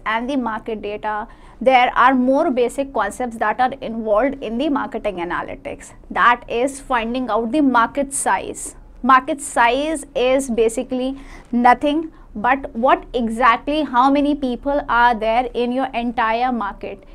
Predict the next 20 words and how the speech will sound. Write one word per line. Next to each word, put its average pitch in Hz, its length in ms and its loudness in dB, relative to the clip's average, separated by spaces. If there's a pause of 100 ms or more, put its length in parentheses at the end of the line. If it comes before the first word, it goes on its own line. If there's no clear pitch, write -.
It 277 200 0
has 311 320 -4
three 277 280 -2
concepts, 196 680 -6 (100)
that 240 380 2
is 262 240 0
the 269 100 -4
total 247 380 -2
available 254 460 -2
market, 269 460 -4
total 233 300 -2
targeted 220 540 -4
market, 254 480 -4
and 262 200 -2
total 277 300 -2
served 220 460 -4
market. 202 440 -10 (340)
We'll 370 280 4
understand 269 680 2
that 254 220 2